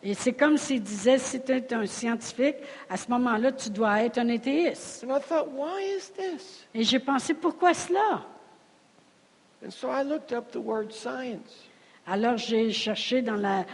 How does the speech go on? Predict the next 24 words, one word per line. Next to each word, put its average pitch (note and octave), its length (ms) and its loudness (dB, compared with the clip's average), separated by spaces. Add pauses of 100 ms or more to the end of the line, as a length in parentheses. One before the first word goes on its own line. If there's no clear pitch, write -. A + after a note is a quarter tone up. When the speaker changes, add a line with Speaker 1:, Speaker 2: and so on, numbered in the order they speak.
(200)
Speaker 1:
le G3+ 140 0
mot A3+ 260 4
science. A#3+ 960 -2 (100)
Speaker 2:
I F3+ 60 0
found B3 360 0
it F#3 120 2
in F#3 120 0
the G#3+ 80 -2
dictionary. D3+ 680 -6 (200)
Speaker 1:
Et G3 120 -2
je F3+ 100 -4
l'ai A3 100 4
trouvé A#3 300 0
dans A#3 140 0
le A3 60 0
dictionnaire. A3+ 760 -2
Speaker 2:
Science A3+ 580 2
is F#3 200 2
knowledge F3+ 720 4
or E3 160 2
study G#3+ 680 4
of E3 320 4
the F3+ 80 2
world. G#3 520 4